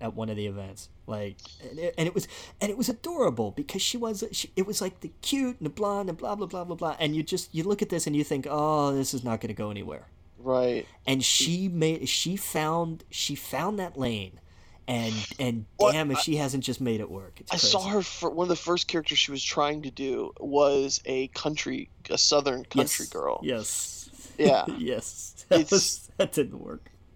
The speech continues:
Speaker 2: And it, it, like, it talked about a little bit about how she was with, uh, Blake and Murphy.
Speaker 1: Yeah.
Speaker 2: She was put in with them,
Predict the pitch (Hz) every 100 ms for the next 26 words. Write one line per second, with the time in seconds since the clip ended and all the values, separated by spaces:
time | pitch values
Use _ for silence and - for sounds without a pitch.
0 | - 160 156 147 143 160 - 156 151 156
1 | - 175 180 160 147 135 143 143 143 139
2 | 135 127 - 135 135 131 - - - -
3 | - - 170 156 151 143 127 143 139 135
4 | 135 131 131 - 135 135 131 - - -
5 | 113 113 92 76 - - - - 147 147
6 | 147 151 135 139 165 170 143 135 135 120
7 | 107 - - - - - 156 139 - 220
8 | 214 - 180 160 151 180 - 143 135 131